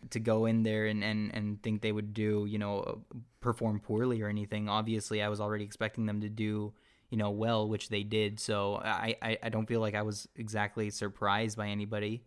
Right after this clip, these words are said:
If anything, I feel like I was impressed maybe by Leonardo DiCaprio just because, you know, he, he had to pretend to be an actor who was being another actor.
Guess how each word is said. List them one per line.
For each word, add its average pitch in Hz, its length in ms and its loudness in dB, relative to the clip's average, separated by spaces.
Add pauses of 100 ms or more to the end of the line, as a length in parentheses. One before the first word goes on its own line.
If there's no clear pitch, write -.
(280)
If 123 160 -2
anything, 135 400 2
I 117 60 4
feel 135 160 0
like 131 160 4
I 113 100 6
was 113 320 2
impressed 110 540 0
maybe 107 200 2
by 107 160 2
Leonardo 110 440 2
DiCaprio 107 500 -2
just 110 180 -6
because, 110 480 0 (180)
you 113 160 2
know, 101 260 2
he, 131 500 -2
he 127 200 -2
had 135 200 4
to 113 180 2
pretend 120 680 2 (160)
to 113 100 -2
be 113 640 2 (240)
an 110 120 0 (120)
actor 113 600 4 (320)
who 131 120 2
was 123 180 8
being 123 440 6
another 113 600 4
actor. - 640 0